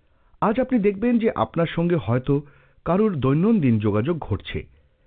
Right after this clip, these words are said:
যে আপনার থেকে অনেক দূরে। আপনি হয়তো এই সম্পর্কটির বিষয়ে চিন্তিত হবেন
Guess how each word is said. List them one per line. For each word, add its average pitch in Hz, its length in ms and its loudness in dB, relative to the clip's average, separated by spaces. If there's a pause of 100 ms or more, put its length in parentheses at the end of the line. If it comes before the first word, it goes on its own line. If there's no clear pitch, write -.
(100)
যে 110 180 0
আপনার 143 300 0
থেকে 170 300 -6
অনেক 196 440 -2
দূরে। - 260 -10 (540)
আপনি 104 260 -2
হয়তো 101 400 -2 (420)
এই 220 140 2
সম্পর্কটির 202 720 0
বিষয়ে 127 360 -2
চিন্তিত 214 420 -4
হবেন 92 380 -4